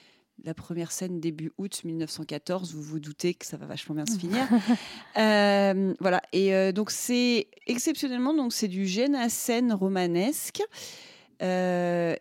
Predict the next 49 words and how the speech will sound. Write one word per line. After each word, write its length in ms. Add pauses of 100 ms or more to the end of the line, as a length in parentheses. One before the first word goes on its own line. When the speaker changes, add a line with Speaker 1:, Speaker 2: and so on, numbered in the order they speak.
(160)
Speaker 1:
et 160
en 100
fait, 200
c'est 180
une 80
inscription 540
au 40
premier 340
arrivé, 320
premier 300
servi. 280
Donc, 120
je 80
sais 160
pas 140
s'ils 280
ont 80
fini 220
de 80
remplir 500
là, 160
leur, 300
euh, 340 (1080)
leur 200
session 440
d'octobre, 580
mais 140
sinon, 240
vous 80
pouvez 140
vous 60
mettre 200
sur 100
liste 220
d'attente 360
parce 200
que, 200
bah, 200
il 60
y 60
a 40
des 160
risques 280
de 180
Covid, 420
de 140
désistement, 500
de 80
machin. 420